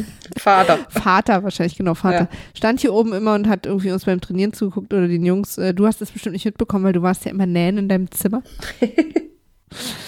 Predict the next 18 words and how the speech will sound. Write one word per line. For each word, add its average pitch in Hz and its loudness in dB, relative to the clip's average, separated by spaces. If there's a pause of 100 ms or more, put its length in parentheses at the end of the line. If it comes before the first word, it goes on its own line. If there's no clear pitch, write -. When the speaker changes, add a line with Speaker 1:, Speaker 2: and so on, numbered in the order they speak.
(460)
Speaker 2:
Ähm, 208 2
und 220 2
man 226 2
denkt 233 0
so, 254 -2
„Ach 254 0
nee, 233 -6
es 247 -8
wird 240 -2
also 233 2
wieder 220 2
eine 208 0
Schwestern-Bitch-Folge.“ 196 -2 (340)
Speaker 1:
<laughs> 254 -2 (720)
Speaker 2:
Ich - -8
hatte 202 0
ja 196 4
gehofft, 185 0